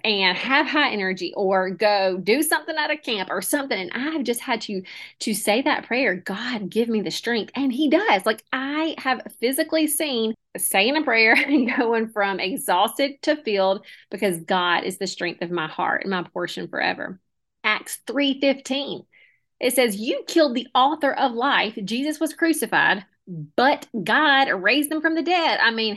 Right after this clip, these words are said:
hello, do we need any <laughs> more proof that God can completely turn a situation completely around?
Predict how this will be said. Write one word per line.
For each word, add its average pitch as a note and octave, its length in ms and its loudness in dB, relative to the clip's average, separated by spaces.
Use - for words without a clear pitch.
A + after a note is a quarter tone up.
hello, C#4 580 0
do C4 80 -6
we B3 120 -8
need C#4+ 260 -4
any C#4+ 140 -2
<laughs> - 20 0
more D#4+ 480 2
proof G4+ 320 2
that C#4 240 0
God D4+ 340 2
can D#4+ 160 -2
completely G4 840 0
turn C#4 260 -6
a C4+ 120 -4
situation G3+ 800 0
completely G#3 720 0
around? E3+ 400 -4